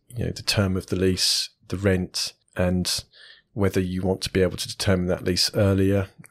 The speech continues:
what we call a break clause. Again, a surveyor or a valuer would be able to advise you, and, and I'd strongly recommend that people get a surveyor and a valuer to negotiate the heads of terms of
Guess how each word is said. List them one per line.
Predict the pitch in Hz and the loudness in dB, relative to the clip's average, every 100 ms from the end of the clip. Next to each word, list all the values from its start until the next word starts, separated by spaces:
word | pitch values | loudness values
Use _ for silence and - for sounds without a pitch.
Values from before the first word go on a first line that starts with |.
| - | -16
what | - - | -16 -12
we | 78 | -10
call | - | -4
a | - | -2
break | - 90 - | 0 0 0
clause. | - 98 101 - - - - - | -2 0 0 -2 -6 -10 -14 -14
Again, | - - 131 120 107 104 - | -8 2 4 4 2 -2 -4
a | 107 92 | -4 -2
surveyor | - 107 107 101 101 | 0 4 6 6 4
or | |
a | 101 | 2
valuer | 101 101 95 95 101 - - _ _ | 2 2 2 0 0 0 -4 _ _
would | 104 101 - | -4 -4 -2
be | 113 | 0
able | 98 95 | 0 0
to | - | -6
advise | 98 - 98 95 | -4 -2 0 0
you, | 98 95 | 0 0
and, | 95 - - | 0 -2 -2
and | 92 | 0
I'd | 92 | 2
strongly | - - 101 95 95 | 0 0 0 0 0
recommend | 95 - 92 92 92 | -2 0 0 0 -2
that | - | 0
people | 95 - 110 110 | -2 0 -2 -2
get | - - | -2 -4
a | |
surveyor | - - 95 | -4 -2 0
and | 92 | 0
a | 92 | 0
valuer | 95 90 92 95 | -2 0 -2 -2
to | - 98 98 | -2 0 0
negotiate | 98 - 92 - - - | -2 0 0 0 -6 -6
the | |
heads | - - - | -6 -6 -6
of | - | -8
terms | - 92 87 90 87 | -2 0 0 -2 -4
of | - - | -6 -8